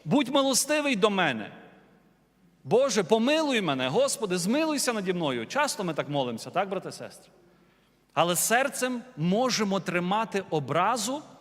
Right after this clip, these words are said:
на якогось брата чи на якусь сестру. І вони дійсно, можливо, нас образили. Але Ісус дуже чітко говорить:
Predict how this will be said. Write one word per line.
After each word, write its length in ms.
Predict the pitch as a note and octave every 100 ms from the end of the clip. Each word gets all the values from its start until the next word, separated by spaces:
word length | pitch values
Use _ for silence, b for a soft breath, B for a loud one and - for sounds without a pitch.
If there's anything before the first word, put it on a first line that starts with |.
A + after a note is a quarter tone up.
| - - _ _ _ _ _ _ _ _ _
на 140 | - C#4+
якогось 380 | F3+ F#3+ D3+ A#2
брата 380 | C#3+ A3+ G#3+
чи 160 | D3+ D#3
на 80 | C3+
якусь 320 | B2+ D3+ C3+
сестру. 500 | D3+ - G3 A#3 B3+ - - - - _ _ _ -
І 60 | D3
вони 160 | F3+
дійсно, 320 | G3+ D#4 -
можливо, 360 | G3+ D#3+ F3+ F3+
нас 240 | F#3 F3
образили. 640 | A3 A3+ C#4+ C4 F#3 B2 - - - - b b b b b b
Але 180 | B2+ D#3
Ісус 300 | D#3+ G3+ D3
дуже 460 | B2+ A#3+ A3 G3+
чітко 460 | G3+ - G3+ - F3+
говорить: 640 | E3+ D#3+ D#3+ A#2+ A2 -